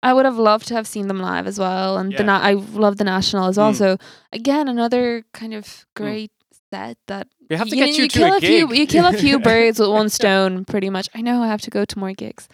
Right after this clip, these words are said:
Speaker 2: Yeah.
Speaker 1: I really need to. Like,
Speaker 2: Yeah.
Speaker 1: well, actually, who's, I read, you said David Byrne is playing,
Speaker 2: David
Speaker 1: actually. You told
Speaker 2: Byrne
Speaker 1: me
Speaker 2: is
Speaker 1: the other
Speaker 2: playing.
Speaker 1: day
Speaker 2: Yeah,
Speaker 1: David
Speaker 2: yeah.
Speaker 1: Byrne is playing,
Speaker 2: Yeah.
Speaker 1: but I, he's playing his new album, though.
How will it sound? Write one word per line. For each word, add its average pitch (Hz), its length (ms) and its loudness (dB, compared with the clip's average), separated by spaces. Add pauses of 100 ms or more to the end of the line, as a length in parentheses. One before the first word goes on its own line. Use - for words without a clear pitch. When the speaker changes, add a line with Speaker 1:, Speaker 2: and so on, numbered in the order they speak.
(140)
Speaker 2:
Yeah. 226 380 -4
Speaker 1:
I - 60 4
really 330 240 4
need 311 240 2
to. 185 320 4 (140)
Like, 226 160 0
Speaker 2:
Yeah. 175 220 -6 (320)
Speaker 1:
well, 254 100 4
actually, 294 340 2
who's, 285 300 -4 (380)
I 262 100 -10
read, 277 320 0
you 262 160 4
said 381 160 4
David 262 320 2
Byrne 381 240 4
is 311 80 -2
playing, 226 260 -2
Speaker 2:
David 196 140 0
Speaker 1:
actually. 175 120 0
You 247 40 2
told 254 200 6
Speaker 2:
Byrne - 0 -
Speaker 1:
me 285 60 2
Speaker 2:
is 262 40 2
Speaker 1:
the 262 60 2 (100)
other 240 80 2
Speaker 2:
playing. 240 200 2
Speaker 1:
day - 40 2
Speaker 2:
Yeah, - 60 0
Speaker 1:
David 226 180 2
Speaker 2:
yeah. - 40 0
Speaker 1:
Byrne 226 200 0
is 220 80 -4
playing, 208 380 -2
Speaker 2:
Yeah. 208 60 -4 (280)
Speaker 1:
but - 200 -4
I, 262 140 -2
he's 262 260 0
playing 262 360 -2
his 240 280 -2
new 220 220 0
album, 202 360 -2
though. 185 260 -6